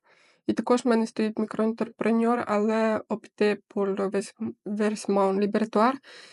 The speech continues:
Справа в тому, що я обрала цей versement lib-, libératoire для двадцять п'ятого року,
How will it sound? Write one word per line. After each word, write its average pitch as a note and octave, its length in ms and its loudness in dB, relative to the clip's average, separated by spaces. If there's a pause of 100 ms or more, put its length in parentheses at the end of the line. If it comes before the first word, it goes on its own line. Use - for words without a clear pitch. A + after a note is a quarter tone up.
(160)
Справа A3 300 2
в A3 40 -6
тому, A3 220 0
що G#3+ 400 0
я G#3+ 300 4
обрала G3 420 4
цей F#3 220 0
versement G#3 520 -2
lib-, - 180 -4 (160)
libératoire F#3+ 840 -2
для F3+ 260 0
двадцять F#3 420 -2
п'ятого G3 400 0
року, A#3 420 0